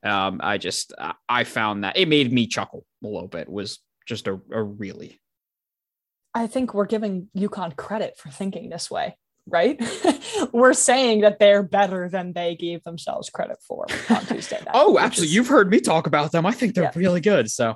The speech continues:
Speaker 2: Yeah.
Speaker 1: eh, that's my parting shot.
Speaker 2: No, I, I feel the same way. I think that was everything I had on them, and
Speaker 1: Yeah, same here.
Speaker 2: we can switch to, uh, whip around the Big East and then a couple of questions at the end.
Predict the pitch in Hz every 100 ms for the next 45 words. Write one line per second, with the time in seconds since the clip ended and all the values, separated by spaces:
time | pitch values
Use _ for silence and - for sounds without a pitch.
0 | - - - 151 139 - _ _ - 117
1 | 117 107 - 92 85 - - - _ _
2 | - 277 262 240 233 247 294 262 247 254
3 | 226 233 202 190 214 294 294 294 269 269
4 | 247 254 247 254 247 _ _ _ _ _
5 | - 233 220 247 277 339 320 339 415 466
6 | 370 240 220 220 214 - 180 214 220 226
7 | - 233 226 - - 226 214 208 208 202
8 | 214 220 214 208 202 196 208 233 - 196
9 | 190 185 - 202 196 214 208 254 226 220
10 | 214 320